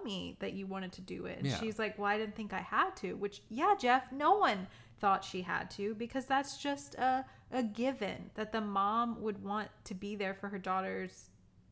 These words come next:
Speaker 1: ears getting pierced for the first time.
Speaker 2: And Jeff knows what it's a big deal. He, he even says, "Before thirteen?"
Speaker 1: Yeah.
Speaker 2: Like, he knows what a big deal it is. And so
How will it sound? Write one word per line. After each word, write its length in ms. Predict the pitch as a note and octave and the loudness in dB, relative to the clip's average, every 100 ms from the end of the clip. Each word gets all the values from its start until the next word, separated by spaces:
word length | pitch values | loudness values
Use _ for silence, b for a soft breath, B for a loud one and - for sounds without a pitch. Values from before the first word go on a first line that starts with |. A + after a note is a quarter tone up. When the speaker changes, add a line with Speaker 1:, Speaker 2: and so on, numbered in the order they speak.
| - | -6
Speaker 1:
ears 320 | A#3 C#4+ C#4+ | -2 -2 -2
getting 320 | G3+ F#3 F3 | -4 -6 -8
pierced 360 | - F3+ F3+ - | -10 -8 -8 -10
for 120 | - F3+ | -8 -8
the 80 | |
first 320 | F3 F#3 F3 - | -8 -10 -10 -8
time. 260 | F#3 F3+ | -6 -2
Speaker 2:
And 240 | D#3 D#3 D3 | 2 2 4
Jeff 220 | G3 F#3+ | 2 4
knows 160 | F#3+ | 2
what 80 | F3 | 2
it's 140 | D#3 D3 | 0 0
a 40 | |
big 180 | D#3 D#3+ | -2 -2
deal. 360 | G3+ E3+ - - - b - | -2 -2 -4 -10 -18 b -12
He, 160 | - C#3 | -2 0
he 80 | D3 | 2
even 120 | E3 E3 | 2 2
says, 240 | E3 G#2 | 2 2
"Before 340 | - - A2+ | -2 0 0
thirteen?" 460 | C3 D3+ C3+ D#3 F#3+ A#3 | 2 0 -2 -4 -4 0
Speaker 1:
Yeah. 140 | G#4 - | 0 2
Speaker 2:
Like, 140 | D#3 - | 2 6
he 100 | F#3 | 6
knows 220 | G#3 F#3 | 6 4
what 80 | D#3 | 2
a 20 | |
big 160 | D#3+ | 2
deal 160 | D#3 E3 | 2 2
it 60 | G2+ | 2
is. 140 | F#2+ | -2
And 80 | A2+ | -2
so 280 | B2+ A2 | 0 0